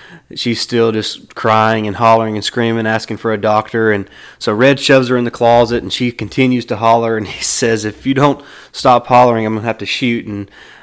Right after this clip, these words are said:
I won't know what I'm shooting at." So she finally hush,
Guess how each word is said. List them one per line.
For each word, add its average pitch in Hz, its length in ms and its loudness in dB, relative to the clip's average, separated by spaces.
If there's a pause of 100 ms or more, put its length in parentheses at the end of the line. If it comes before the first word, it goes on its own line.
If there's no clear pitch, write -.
I 113 100 4
won't 110 180 -2
know 113 120 2
what 110 180 0
I'm 101 80 -6
shooting 107 420 -2
at." 92 280 -14
So - 100 -14
she 117 200 -6
finally 113 480 -4 (420)
hush, 120 580 2